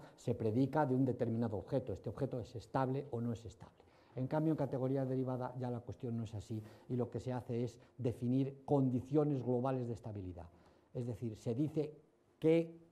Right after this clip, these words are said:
conjunto de objetos de la categoría derivada, qué subcategoría, si se quiere, de la categoría derivada, es la categoría de objetos estables para una cierta teoría de estabilidad. Eso, desde el punto de vista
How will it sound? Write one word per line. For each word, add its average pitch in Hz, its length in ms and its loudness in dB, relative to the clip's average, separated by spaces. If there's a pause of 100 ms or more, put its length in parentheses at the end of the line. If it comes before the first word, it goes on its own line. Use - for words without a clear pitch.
(180)
conjunto 139 960 4 (460)
de 135 140 6
objetos 139 580 4
de 127 60 -2
la 120 100 0
categoría 127 400 -2
derivada, 131 440 -2 (320)
qué 123 120 -6
subcategoría, 110 880 -4
si 110 140 -10
se 110 160 -8
quiere, 123 180 -2
de 107 80 -2
la 104 80 -4
categoría 110 400 -6
derivada, 113 420 -6 (400)
es - 380 0 (240)
la 131 160 -2
categoría 131 540 0
de 127 80 0
objetos 135 460 0
estables 131 520 -4 (240)
para 123 220 4
una 131 160 6
cierta 117 340 -2
teoría 104 340 -4
de 92 60 -6
estabilidad. 78 520 -14 (640)
Eso, 135 380 0
desde 110 260 -6
el 101 60 -4
punto 120 320 -4
de 113 80 -2
vista 101 580 -6